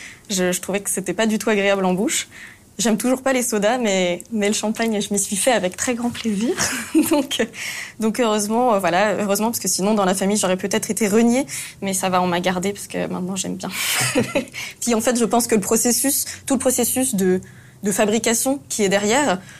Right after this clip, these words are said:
tout, enfin, je pense que c'est aussi ça qui m'a donné la, la passion du vin, c'est quand on apprend, euh, ce qui se passe derrière et tout,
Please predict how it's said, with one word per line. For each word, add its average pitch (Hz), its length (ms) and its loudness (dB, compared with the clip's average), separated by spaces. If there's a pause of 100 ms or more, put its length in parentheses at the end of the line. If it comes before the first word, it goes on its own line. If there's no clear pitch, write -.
(140)
tout, 240 320 2
enfin, 202 220 -2
je 196 100 -2
pense 262 180 0
que 247 80 -2
c'est - 120 0
aussi 202 180 0
ça 262 180 0
qui 262 180 -4
m'a 190 160 2
donné 196 300 2
la, 180 340 0 (320)
la 190 100 0
passion 208 340 0
du 208 140 0
vin, 269 160 2
c'est 180 280 0 (520)
quand 208 180 0
on 226 80 0
apprend, 233 460 2
euh, 196 200 2
ce - 120 -4
qui - 100 -4
se - 80 -4
passe 220 180 0
derrière 233 440 2
et 190 140 2
tout, 190 160 -4